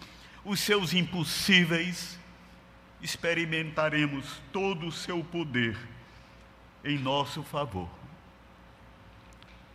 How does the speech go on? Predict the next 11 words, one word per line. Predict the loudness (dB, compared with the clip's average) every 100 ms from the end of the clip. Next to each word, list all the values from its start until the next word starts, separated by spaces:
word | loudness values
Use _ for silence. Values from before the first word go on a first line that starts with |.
| -2
Não | 4 6
nos | 6 4
esqueçamos | 2 0 0 0 2 2 4 0 -2 -4
de | -4
nossos | 2 2 2 -4 -8 -6
filhos | 0 2 2 0 -2 -4
e | -2
netos. | 4 4 2 -8 -10 -12 -14 -18 -20 -20 -20 -20 -20 -20 -20 -20 -20 -20 -20 -20 -20 -20 -20 -6
Eles | -4 0 0 -2 -4 -8 -12 -18 -20 -20 -20 -20 -20 -20 -20 -20 -20 -20 -8
estão | -6 -4 0 2 2
vulneráveis | 2 2 2 4 6 8 8 6 4 2 -4 -8 -10 -14